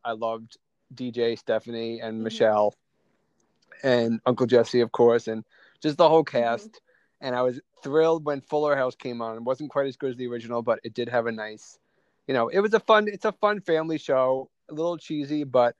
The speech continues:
Speaker 2: A little?
Speaker 1: I just enjoyed it.
Speaker 2: <laughs>
Speaker 1: It's okay. It's
Speaker 2: It's a
Speaker 1: very
Speaker 2: lot
Speaker 1: cheesy.
Speaker 2: cheesy. <laughs>
Speaker 1: But I did enjoy it.
Speaker 2: Oh.
Speaker 1: So that is my number eight. I think I'm actually gonna knock out my number seven and replace it with Schitt's Creek,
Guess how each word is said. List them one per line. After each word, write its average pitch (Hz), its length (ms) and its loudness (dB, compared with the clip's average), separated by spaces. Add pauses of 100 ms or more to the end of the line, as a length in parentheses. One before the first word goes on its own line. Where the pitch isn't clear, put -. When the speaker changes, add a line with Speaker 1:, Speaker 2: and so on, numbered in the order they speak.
(340)
Speaker 2:
A 208 100 -4
little? 233 580 -4
Speaker 1:
I 131 100 2
just 127 220 -6
enjoyed 110 380 0
it. 107 80 -8 (120)
Speaker 2:
<laughs> - 140 -20
Speaker 1:
It's 143 120 -2
okay. 143 200 2
It's 131 100 -4
Speaker 2:
It's - 0 -
a 127 40 -8
Speaker 1:
very 160 180 6
Speaker 2:
lot - 100 0
Speaker 1:
cheesy. 131 380 0
Speaker 2:
cheesy. 254 220 -10
<laughs> - 360 -14 (1120)
Speaker 1:
But 156 120 6
I 151 120 6
did 151 200 -2
enjoy 123 380 -2
it. - 100 -2
Speaker 2:
Oh. 240 320 0 (1300)
Speaker 1:
So 120 420 -4 (180)
that 139 180 -4
is 139 120 -8
my 143 180 -8
number 123 460 -4 (560)
eight. 117 380 -10 (100)
I 147 160 4
think 233 200 4
I'm 226 140 2
actually 165 260 0
gonna 151 160 -4
knock 127 260 -4
out 139 120 -2
my 127 100 -4
number 120 220 -8
seven 113 440 -4 (220)
and 117 200 -6
replace 123 320 0
it 123 40 -6
with 113 100 -4
Schitt's - 300 -2
Creek, - 200 4